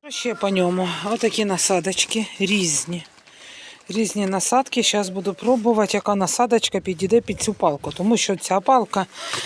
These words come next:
не від оприскувача. Тут паличка коротенька. А це мама купила за триста п'ятдесят гривень, і вона витягується ще.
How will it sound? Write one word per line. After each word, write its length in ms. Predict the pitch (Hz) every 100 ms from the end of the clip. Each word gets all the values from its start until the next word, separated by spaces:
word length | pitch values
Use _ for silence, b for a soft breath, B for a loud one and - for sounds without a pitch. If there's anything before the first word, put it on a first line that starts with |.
| B -
не 760 | 208 226 240 247 240 233 226 208
від 160 | 226
оприскувача. 880 | 220 208 202 190 - 160 151 - 165 - B B B B B B -
Тут 220 | 285 -
паличка 560 | 240 196 185 - 196 185 B B B B B - B B B B B B -
коротенька. 960 | 269 254 208 214 190 185 185 254 302 294 B B B B B B B -
А 120 | 202
це 160 | -
мама 240 | 302 277 254
купила 400 | 240 - 233 220
за 100 | 202
триста 360 | 214 208 -
п'ятдесят 300 | 190 - 196 175
гривень, 420 | 170 254 269 302 -
і 100 | 202
вона 280 | 196 202 226
витягується 760 | 208 - 208 180 202 - 202
ще. 440 | - - - 185